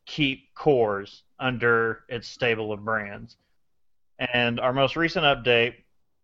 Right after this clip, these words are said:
is saying that under the terms of the purchase agreement, Molson, Molson Coors will acquire Saab Miller's fifty percent voting interest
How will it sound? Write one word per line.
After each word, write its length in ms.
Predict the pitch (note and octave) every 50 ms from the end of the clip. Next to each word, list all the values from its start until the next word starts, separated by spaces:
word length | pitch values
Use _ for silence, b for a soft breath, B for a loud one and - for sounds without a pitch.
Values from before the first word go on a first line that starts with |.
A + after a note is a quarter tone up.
| _ _ _ _ _ _ - -
is 120 | C#3+ B2+ -
saying 360 | - D3 C3+ C3 C3 C3 B2
that 240 | A#2 A#2+ A#2 B2 C3
under 180 | C#3 C3+ C#3+
the 80 | C3 C3
terms 380 | A#2+ - D3 D#3+ D#3+ E3 D3+ D3
of 40 |
the 60 | C#3+ C#3
purchase 400 | - D#3+ D#3 D3 C#3+ C3+ - C3+
agreement, 500 | A2+ A2 A#2 A#2 A#2 A2+ A2+ A#2+ A#2+ -
Molson, 460 | B2 B2+ C#3+ C#3+ - F#3 F3 D#3+ D3+ - _ _ _ _ -
Molson 320 | C3+ C3 D3+ D3+ G3 F#3+ E3
Coors 400 | - F3+ D#3+ D3 C3+ C3 A#2+ B2
will 140 | A#2+ A#2
acquire 420 | A#2 A#2 - C#3 B2+ B2 B2 A#2+ A#2+
Saab 320 | - - B2 A#2+ C3+ C3+
Miller's 380 | C#3 C3 B2 A#2+ A#2 A#2 A#2 -
fifty 340 | - - D3 C#3+ - F3+ F3
percent 480 | - F3+ D#3+ - E3 D3+ B2 B2+ A#2+
voting 360 | A2 B2 C#3+ D#3+ D3+ C#3 A#2+
interest 440 | A2 A2 G#2 - A#2 G#2+ G#2+ G#2 -